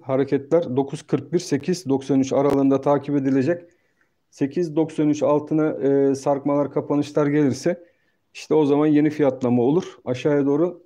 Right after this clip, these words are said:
e, Euro'da da hareketler görülebilir. Onun altında sekiz yetmiş dokuz mevcut.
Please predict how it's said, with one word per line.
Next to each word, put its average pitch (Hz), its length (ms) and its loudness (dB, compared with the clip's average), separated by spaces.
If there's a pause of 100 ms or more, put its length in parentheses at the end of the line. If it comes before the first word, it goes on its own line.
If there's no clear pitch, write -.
e, 120 100 -8
Euro'da 123 680 0
da 143 200 0
hareketler 135 540 -2
görülebilir. 131 720 0
Onun 139 320 0
altında 135 400 2
sekiz 135 360 -4
yetmiş 131 360 -4
dokuz 131 500 -4 (760)
mevcut. 139 560 0